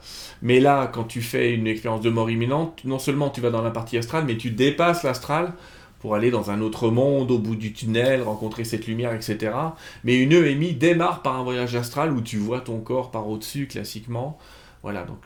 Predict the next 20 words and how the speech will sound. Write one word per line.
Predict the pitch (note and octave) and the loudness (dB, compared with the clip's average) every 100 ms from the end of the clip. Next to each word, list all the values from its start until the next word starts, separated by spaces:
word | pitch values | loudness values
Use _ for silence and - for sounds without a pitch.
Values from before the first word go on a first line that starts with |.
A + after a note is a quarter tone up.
| - | -18
on | D#2 | -10
va | G#2 A2+ | -4 -2
dire | A#2+ | -2
que | A#2+ | -2
le | G#2+ | 0
voyage | A#2+ B2 A#2+ | 2 0 0
astral, | A#2 A#2 C#3+ | -4 -4 -6
c'est | B2+ | -6
qu'une | G#2+ D#3 D3 | -8 -4 -4
partie | C3+ A#2+ - D3+ | -4 -8 -6 -6
d'une | B2 A#2 | -4 -2
E | A2+ | 0
M | A2+ | 0
I. | B2+ E3+ F#3 - - - - - | 0 -2 -4 -14 -18 -18 -18 -2
Euh, | C3 C3 C3 C3 C3 C3 B2+ B2+ B2+ B2+ B2+ B2+ B2+ B2+ A#2+ - - - - - | 2 4 6 4 4 4 2 2 0 -2 -2 -4 -4 -6 -8 -14 -20 -20 -16 0
dans | D#3 | 4
le | G3 | 4
cours | G3 A3+ | 4 4
en | G#3+ | 4
miracle, | F#3+ G3 A3 G#3+ D#3+ | 6 4 4 2 2